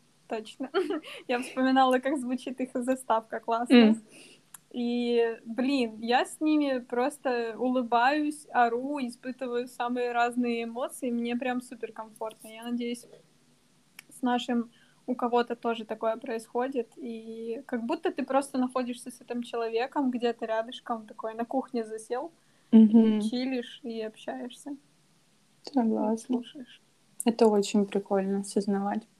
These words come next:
Speaker 1: Да.
Speaker 2: Ну что,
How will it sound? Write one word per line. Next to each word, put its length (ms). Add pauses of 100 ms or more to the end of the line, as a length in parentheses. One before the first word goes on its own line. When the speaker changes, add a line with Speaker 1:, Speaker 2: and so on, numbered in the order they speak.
(380)
Speaker 1:
Да. 680 (3250)
Speaker 2:
Ну 200
что, 320